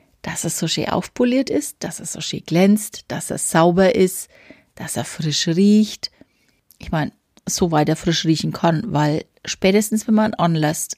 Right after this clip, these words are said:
dann riecht man schon, dass er Oldtimer ist. Ja, und was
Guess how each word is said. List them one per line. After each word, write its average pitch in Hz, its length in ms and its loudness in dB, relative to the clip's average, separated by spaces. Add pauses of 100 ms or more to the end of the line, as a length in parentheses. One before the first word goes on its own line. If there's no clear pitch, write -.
dann 185 120 4
riecht 190 360 2
man 220 100 2
schon, - 160 -2
dass 143 200 0
er - 120 0
Oldtimer 147 520 0
ist. - 240 -4 (640)
Ja, 160 220 2
und 156 460 -2
was 156 640 -2